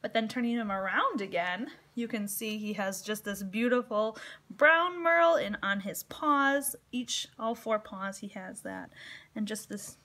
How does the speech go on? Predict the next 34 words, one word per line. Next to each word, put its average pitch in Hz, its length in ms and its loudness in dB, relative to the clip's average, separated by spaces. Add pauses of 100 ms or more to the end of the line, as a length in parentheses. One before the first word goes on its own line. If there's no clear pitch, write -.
(100)
beautiful 196 520 -8
little 190 300 -4
curly 196 420 -6 (640)
merle 214 240 2
markings, 196 460 -2
and 190 100 -8
he's 185 100 -10
got 226 140 2
a - 20 -4
gorgeous 220 320 0
coat. - 420 -2 (160)
He 311 140 2
is 392 140 4
the 453 100 2
smallest 302 480 6
of 277 80 4
the 254 80 4
litter, 247 260 4
and 254 220 2
we 247 80 2
call 254 240 2
him 262 160 2
our 247 160 2
old 254 240 2
man 196 260 0
soul 185 360 -4
because 208 420 -4
he 220 220 -4
is 196 400 -2
so 202 400 0
incredibly 202 600 -2
calm. 226 560 0
He 208 200 -6
just 208 340 -6